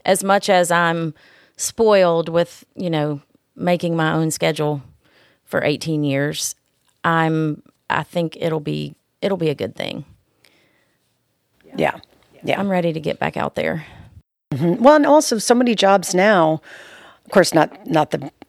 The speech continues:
Speaker 2: job that I have, <laughs> but so many of them are remote or, you know, maybe you only have to go into an office
Speaker 1: Right.
Speaker 2: twice a week or versus going uptown every, every day.
Speaker 1: Every day, right.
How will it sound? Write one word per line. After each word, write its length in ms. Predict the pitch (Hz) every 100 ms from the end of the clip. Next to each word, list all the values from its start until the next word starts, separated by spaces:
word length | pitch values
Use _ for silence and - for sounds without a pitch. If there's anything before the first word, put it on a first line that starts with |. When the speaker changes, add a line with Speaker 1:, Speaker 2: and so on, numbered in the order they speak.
| _ -
Speaker 2:
job 160 | 156 139
that 80 |
I 80 | 190
have, 400 | 202 156 - 208
<laughs> 20 | 202
but 180 | 196 -
so 160 | 247
many 200 | 262 262
of 100 | 214
them 140 | 180 165
are 140 | 160
remote 500 | 156 156 160 165 170
or, 200 | 156 139 -
you 100 | 165
know, 80 | 147
maybe 240 | 147 151
you 60 | 156
only 120 | 156
have 120 | 151
to 80 | -
go 140 | 185 202
into 180 | 175 160
an 80 |
office 480 | 151 147 160 147 -
Speaker 1:
Right. 400 | 151 165 156 156 - - -
Speaker 2:
twice 320 | 202 165 170
a 40 |
week 460 | 160 156 147 - -
or 240 | - 156 151
versus 420 | 180 170 - 160
going 220 | 165 160
uptown 480 | 165 - 175 156 151
every, 460 | 143 147 143 139 131 _ _ -
every 260 | 165 143
day. 320 | 135 139 143 151
Speaker 1:
Every 160 | 90
day, 340 | 92 92 92 160
right. 420 | 85 90 95